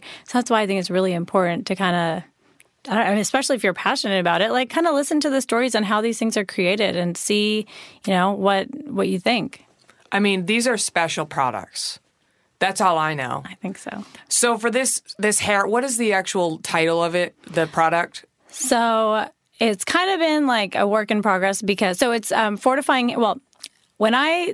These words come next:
Speaker 1: launched at Indie Beauty Expo, like, the Neiman Marcus thing kinda happened really quickly. And, you know, the founder of I B was like, "Well, Michelle," like, Jillian, she's like, "Well, you know, like, Neiman Marcus, they need, they love exclusive products. Like, that's the best way." And I was like, "Well, I don't really have anything. Like, I just launched two months ago,"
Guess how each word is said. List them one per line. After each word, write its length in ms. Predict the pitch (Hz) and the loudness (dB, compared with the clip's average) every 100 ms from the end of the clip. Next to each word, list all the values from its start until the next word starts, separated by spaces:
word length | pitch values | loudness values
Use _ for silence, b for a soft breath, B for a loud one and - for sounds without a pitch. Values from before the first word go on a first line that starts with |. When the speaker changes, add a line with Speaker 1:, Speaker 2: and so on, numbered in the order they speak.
| - | -6
Speaker 1:
launched 400 | 214 214 233 226 | 2 4 4 0
at 60 | 202 | 0
Indie 260 | 214 208 196 | 2 0 0
Beauty 180 | 185 | 0
Expo, 380 | 180 180 - 175 | 0 -2 0 2
like, 180 | 170 170 | 2 0
the 80 | 208 | 2
Neiman 300 | 226 262 247 | 2 2 2
Marcus 320 | 196 190 202 | 0 -2 -2
thing 180 | 190 170 | -2 0
kinda 180 | 190 170 | -2 0
happened 300 | 185 185 170 | 0 0 0
really 180 | 165 156 | 0 0
quickly. 380 | 226 226 185 - | -2 0 -2 0
And, 340 | 190 180 - _ _ | 0 0 -4 _ _
you 120 | 185 | -2
know, 100 | 165 | 0
the 100 | 160 | -2
founder 260 | - 240 220 | -2 0 2
of 40 | |
I 120 | 196 180 | 0 0
B 160 | 185 | -4
was 160 | 170 - | -4 -4
like, 160 | 170 | -2
"Well, 180 | 214 240 | 0 2
Michelle," 320 | 202 - 208 | 0 0 0
like, 140 | 170 180 | 0 -2
Jillian, 400 | 196 180 165 - | 0 0 -2 -6
she's 180 | 196 170 | -4 0
like, 220 | 165 - B B B B B | 0 -2 B B B B B
"Well, 100 | 196 | 2
you 140 | 180 | 2
know, 220 | 202 233 185 | 2 2 0
like, 160 | 175 | 0
Neiman 220 | 202 220 | 0 0
Marcus, 420 | 196 196 - 185 - | 0 0 0 -4 0
they 180 | 190 | 0
need, 340 | 196 196 190 180 | 2 0 -2 0
they 140 | 190 | 0
love 240 | 196 190 180 | 2 0 -2
exclusive 420 | - 180 - 175 | -4 -4 -4 -2
products. 400 | 190 208 208 - | -2 0 -2 -2
Like, 140 | 185 | 0
that's 220 | 185 180 | 0 0
the 60 | 196 | 0
best 240 | 175 175 | 0 0
way." 180 | 180 170 | 0 2
And 60 | 180 | 2
I 40 | |
was 80 | 175 | 0
like, 160 | 165 175 | -2 0
"Well, 120 | 208 | 2
I 60 | 262 | 2
don't 160 | 302 | 0
really 220 | 320 320 | 0 0
have 220 | 302 349 349 | 2 0 0
anything. 520 | 311 269 247 247 247 | 0 -2 -2 0 0
Like, 160 | 233 | 0
I 100 | 220 | 0
just 220 | 202 214 - | 0 -2 0
launched 280 | 220 - | -2 0
two 100 | 254 | 0
months 240 | 247 262 247 | 2 0 0
ago," 320 | 214 202 | 0 2